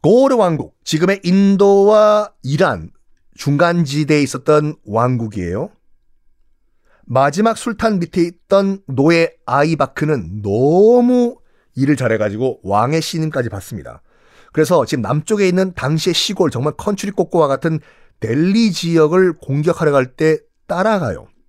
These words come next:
점령해요, 델리. 박살납니다. 아이바크의 공이 굉장히 컸어요. 왕이 너무 이뻐 죽겠는 거지. "아이바크야, 너 이리 와. 너, 야,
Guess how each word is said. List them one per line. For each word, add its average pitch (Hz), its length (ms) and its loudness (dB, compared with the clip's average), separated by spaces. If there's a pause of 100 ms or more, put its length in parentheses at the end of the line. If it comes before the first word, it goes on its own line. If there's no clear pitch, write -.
(1500)
점령해요, 175 760 0 (100)
델리. 120 440 -4 (380)
박살납니다. 120 920 -4 (720)
아이바크의 190 720 0
공이 156 280 -4
굉장히 214 360 0
컸어요. - 400 -8 (840)
왕이 254 320 -2
너무 202 200 4
이뻐 131 300 -4
죽겠는 226 320 -4
거지. 127 640 -2 (380)
"아이바크야, 196 760 0 (120)
너 175 180 2
이리 196 80 2
와. 139 240 0 (720)
너, 196 560 2 (640)
야, 127 840 -4